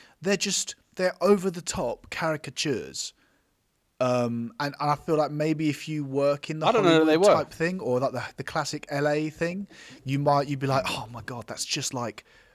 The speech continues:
Speaker 1: this guy I know. That's just like this woman I know." Like, I'm like, "Yeah, they're all cliche." That,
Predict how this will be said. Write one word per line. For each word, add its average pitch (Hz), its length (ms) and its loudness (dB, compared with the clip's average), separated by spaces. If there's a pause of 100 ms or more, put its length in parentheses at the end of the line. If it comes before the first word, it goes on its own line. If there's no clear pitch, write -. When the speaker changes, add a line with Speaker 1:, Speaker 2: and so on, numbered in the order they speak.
(140)
Speaker 1:
this 135 180 -4
guy 117 280 -4
I 95 140 -6
know. 85 200 -14
That's 107 160 -12
just - 200 -6
like 131 100 -6
this 107 140 -16
woman 127 240 -4
I 95 100 -8
know." 90 200 -12
Like, 92 300 -10
I'm 147 120 -8
like, 151 220 -2
"Yeah, 156 360 0
they're 123 180 -2
all 170 200 0 (100)
cliche." 139 800 -2 (720)
That, 160 140 0